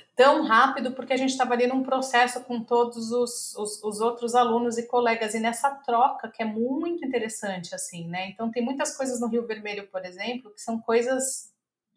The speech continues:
que, que acabaram entrando por conta das conversas, assim. É, tem uma coisa que as mulheres, ah, na, no,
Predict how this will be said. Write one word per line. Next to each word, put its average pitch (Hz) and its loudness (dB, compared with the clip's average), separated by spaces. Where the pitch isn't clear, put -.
que, 220 -10
que - -6
acabaram 220 2
entrando 247 -2
por 240 -4
conta 247 -2
das 247 -2
conversas, 247 2
assim. 196 -10
É, 175 -2
tem 233 2
uma 233 2
coisa 254 4
que 233 -2
as 220 0
mulheres, 226 2
ah, 202 -2
na, 196 -4
no, 190 -2